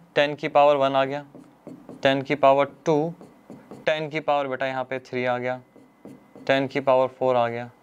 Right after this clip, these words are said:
ठीक है। चलते चलोगे तो आपके पास क्या आ जाएगा, टेन की पावर n माइनस वन आ जाएगा। हाँ जी सर, टेन की पावर n माइनस वन हमारे पास यहाँ पे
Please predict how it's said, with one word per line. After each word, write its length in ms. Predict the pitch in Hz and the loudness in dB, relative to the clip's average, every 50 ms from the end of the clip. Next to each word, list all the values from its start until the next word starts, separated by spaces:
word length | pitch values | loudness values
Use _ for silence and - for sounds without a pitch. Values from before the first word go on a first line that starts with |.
| - | -8
ठीक 180 | - 151 147 147 | -6 -6 -4 -4
है। 140 | 147 135 - - - - - - - - - - - | -6 -8 -10 -16 -20 -20 -18 -18 -18 -18 -18 -8 -2
चलते 280 | - 139 135 131 139 139 | 0 2 2 2 2 0
चलोगे 420 | - 143 135 131 131 131 135 135 127 - - _ - | 2 2 2 2 2 2 0 -2 -6 -10 -16 _ -6
तो 60 | - | -2
आपके 360 | - - 131 131 123 - 143 135 | 2 4 4 4 2 0 -2 2
पास 240 | - 135 131 - | 2 2 2 0
क्या 180 | - - 131 123 | 0 2 2 2
आ 20 | 123 | 2
जाएगा, 340 | 123 120 123 123 127 135 135 - - _ _ _ _ _ _ - - - - - _ _ _ _ - - - - - - - - | 0 -2 -4 -4 -6 -8 -12 -14 -20 _ _ _ _ _ _ -20 -20 -20 -20 -20 _ _ _ _ -18 -18 -18 -18 -20 -18 -6 -2
टेन 240 | 131 131 131 139 135 | 0 0 0 0 -4
की 140 | - 139 135 | -4 -4 -2
पावर 360 | - 131 123 123 135 139 - - - - - | 2 2 2 2 2 0 -2 -6 -12 -6 -2
n 220 | 143 143 147 151 139 | -2 0 0 0 2
माइनस 360 | 135 131 131 131 135 139 131 - | 2 2 2 2 0 -4 -2 -2
वन 140 | 135 127 127 | -2 0 2
आ 80 | 123 120 | 2 2
जाएगा। 240 | 120 123 120 117 117 | 2 2 2 2 0
हाँ 160 | 107 - 107 | -2 -4 -4
जी 160 | 101 98 104 107 | -4 -4 -4 -4
सर, 180 | - - 139 | -4 -4 -6
टेन 280 | 135 - - 123 123 127 | -4 -2 -2 -2 -2 -2
की 100 | 120 127 113 | -4 -4 0
पावर 300 | 120 117 120 135 139 - - | 0 2 2 2 0 -2 -4
n 200 | 131 127 123 117 | -4 -2 -2 -2
माइनस 380 | 110 104 104 107 113 120 113 - - | -2 -2 -2 -2 -4 -6 -6 -4 -2
वन 140 | 113 113 | -2 -2
हमारे 300 | 113 110 107 104 107 104 104 | -2 -2 -2 -2 -2 -2 -2
पास 260 | 104 - 123 - - | -2 -4 -4 -4 -4
यहाँ 120 | 113 113 120 | -6 -6 -6
पे 140 | - - | -8 -10